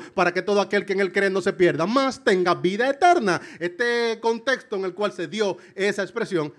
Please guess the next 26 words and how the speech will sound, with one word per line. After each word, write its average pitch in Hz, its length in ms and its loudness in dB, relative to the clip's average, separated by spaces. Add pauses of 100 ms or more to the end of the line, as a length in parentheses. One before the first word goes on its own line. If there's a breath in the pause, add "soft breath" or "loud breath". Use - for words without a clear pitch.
fue 165 140 -6
el 165 80 0
encuentro 147 320 0
de 139 80 0
Jesús 131 240 0
con 135 160 -2
Nicodemo. 92 580 -10 (1700 loud breath)
Comenzaré 180 440 -4
mostrando 190 500 -6
la 170 100 -2
visita 165 800 -8
de 139 120 -6
este 180 220 -6
hombre. 233 340 -4
¿Quién 285 380 -6
era 233 160 -2
este 208 180 -4
hombre? 185 360 -2
Dice 202 400 -8
que 175 120 -8
Nicodemo, 240 680 -4 (180 loud breath)
un 240 240 -2
hombre 247 340 0
de 202 80 -2
los 196 140 -6
fariseos, 208 640 -2